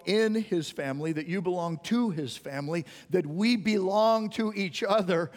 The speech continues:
And when we're not together, we're less than the individuals that He wants us to be.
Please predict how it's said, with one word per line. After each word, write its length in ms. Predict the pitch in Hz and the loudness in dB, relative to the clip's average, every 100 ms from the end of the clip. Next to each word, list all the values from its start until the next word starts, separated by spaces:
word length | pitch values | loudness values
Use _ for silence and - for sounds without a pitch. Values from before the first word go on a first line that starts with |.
| - | -4
And 280 | 180 190 175 | 0 2 2
when 260 | 208 240 208 | 2 4 4
we're 220 | 214 202 | 4 4
not 420 | 196 202 240 - | 4 4 2 0
together, 680 | 226 202 214 269 262 220 185 - - | -4 0 2 4 4 2 0 -6 -6
we're 300 | 175 247 269 | 2 4 4
less 480 | 240 269 294 - - | 2 4 4 2 -2
than 480 | 240 226 214 196 - - | 2 4 4 0 -6 -4
the 160 | 160 214 240 | 0 2 4
individuals 920 | 294 294 254 285 262 277 254 240 160 | 4 2 2 0 2 2 4 2 2
that 160 | 214 190 | 0 2
He 160 | 233 | 2
wants 400 | 240 233 277 277 | 2 2 2 2
us 180 | 302 226 | 0 -2
to 100 | 311 | -4
be. 540 | 269 311 302 285 196 | -4 -4 -4 -6 -10